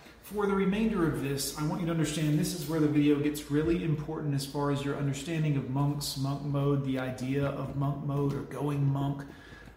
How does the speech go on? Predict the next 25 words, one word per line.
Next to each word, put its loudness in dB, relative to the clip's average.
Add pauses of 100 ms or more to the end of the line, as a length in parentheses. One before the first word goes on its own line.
(440)
I 0
asked 0
Google 4
a 0
series 0
of -2
different -2
questions, 0
and 0
I 2
have 2
it 2
all 2
open 2
in 0
different -4
tabs -6
here -2
so 0
that -2
we 4
can 0
discuss -2
how -2
this -4